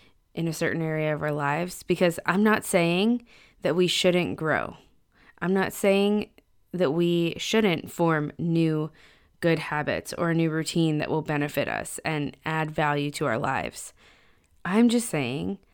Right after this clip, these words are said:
let's live a little. Let's not always be striving for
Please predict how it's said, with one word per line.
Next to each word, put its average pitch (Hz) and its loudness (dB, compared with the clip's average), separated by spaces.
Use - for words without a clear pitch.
let's 180 -4
live 165 2
a 156 0
little. 147 0
Let's 165 -4
not 185 2
always 165 0
be 156 -2
striving 143 -4
for 147 -4